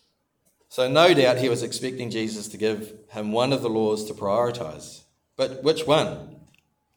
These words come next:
If Jesus had, uh, given him one of the laws, um, that was, uh, say, "Do not oppress the weak. Do not oppre-," that's the main thing. "Do not oppress the weak."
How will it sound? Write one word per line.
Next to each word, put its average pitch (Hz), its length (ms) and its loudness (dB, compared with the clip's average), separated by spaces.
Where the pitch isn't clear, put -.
If 113 160 -6
Jesus 139 400 -2
had, 120 380 -2
uh, 107 260 -4
given 120 280 -4
him 104 400 -8
one 123 200 -2
of 120 80 0
the 110 80 0
laws, 107 540 -2
um, 92 580 -4
that 98 260 -6
was, 95 640 -4
uh, 87 440 -10
say, 98 220 -4
"Do 131 180 -4
not 135 320 -4
oppress - 380 -8
the - 60 -16
weak. 95 280 -12
Do 107 100 -12
not 110 180 -2
oppre-," 110 200 -10
that's 139 220 -4
the 123 100 -6
main 117 580 -4
thing. 92 240 -8
"Do 104 80 -14
not 107 180 -4
oppress 98 240 -10
the - 80 -16
weak." 85 160 -14